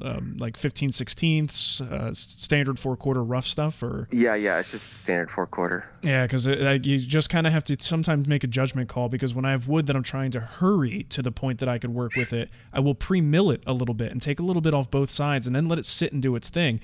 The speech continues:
Speaker 1: But if you know that that thing is really gonna start to warp even more, you certainly can't afford to take much material away,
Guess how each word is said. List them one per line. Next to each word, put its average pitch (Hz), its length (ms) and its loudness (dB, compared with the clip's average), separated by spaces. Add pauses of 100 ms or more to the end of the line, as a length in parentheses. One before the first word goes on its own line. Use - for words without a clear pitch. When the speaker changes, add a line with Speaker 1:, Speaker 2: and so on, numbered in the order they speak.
(240)
Speaker 1:
But 131 120 4
if 127 120 4
you 147 140 8
know 160 240 8
that 143 100 4
that 139 180 4
thing 147 140 2
is 120 140 0
really 143 280 4
gonna 131 160 0
start 127 280 2
to 127 100 -4
warp 127 340 0
even 123 200 0
more, 139 360 4
you 127 200 -4
certainly 139 360 2
can't 127 200 -2
afford 127 520 2
to 127 100 -2
take 131 240 0
much 127 220 -2
material 123 480 -2
away, 117 480 -2